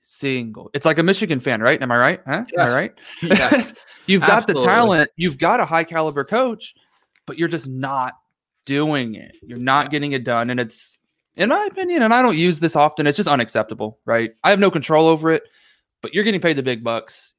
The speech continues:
Speaker 1: You're getting these top recruiting classes. Like, you gotta get it done. Seventeen fif-, seventeen to twelve, I'm sorry. No, come on. Come on.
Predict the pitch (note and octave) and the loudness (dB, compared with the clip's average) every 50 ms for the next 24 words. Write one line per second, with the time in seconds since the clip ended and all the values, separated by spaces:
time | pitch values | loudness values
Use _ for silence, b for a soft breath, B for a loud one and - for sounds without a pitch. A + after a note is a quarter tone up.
0 | _ - D3 F#3+ D#3+ A3+ G#3 G3+ F#3 D#3+ - - D#3+ D3 C#3+ - B2 B2+ C3 A#2+ | _ -4 -2 0 0 2 0 0 0 -2 -2 0 0 0 0 0 -2 -4 -2 -2
1 | A#2+ A2+ A2 A2+ A2+ A2 A2 - B2 A#2 A2+ A2 - G2+ G2+ - _ _ D#3 F#3+ | -2 -2 -2 -2 -2 -2 -2 -6 -10 -12 -12 -12 -14 -16 -16 -16 _ _ -8 -4
2 | G3+ E3+ A#2+ A#2 G#2+ F#2+ E2+ - - - - D#2 C2+ A1+ - - _ _ _ _ | -2 -2 -2 -2 -6 -10 -12 -14 -14 -16 -16 -16 -16 -18 -20 -20 _ _ _ _
3 | - - A3 G#3+ A3 A#3 A#3 A3 A3 A#3+ A#3 A3 - - - G#3+ G#3 G3+ A3 G3 | -2 0 2 2 4 2 2 0 0 -2 -4 -4 -4 -4 -4 -2 0 2 0 0
4 | F#3+ - G#3 G3+ G3 G3 F3+ F3+ F3 F3+ F3+ F3 - A#2+ G#2 D2 C2+ - - - | 0 2 2 0 2 0 -2 -2 -2 -2 -2 -4 -6 -6 -8 -8 -10 -14 -12 -10
5 | B2 G2+ - - - - - - _ _ _ - - - | -10 -10 -10 -14 -20 -20 -20 -20 _ _ _ -14 -14 -14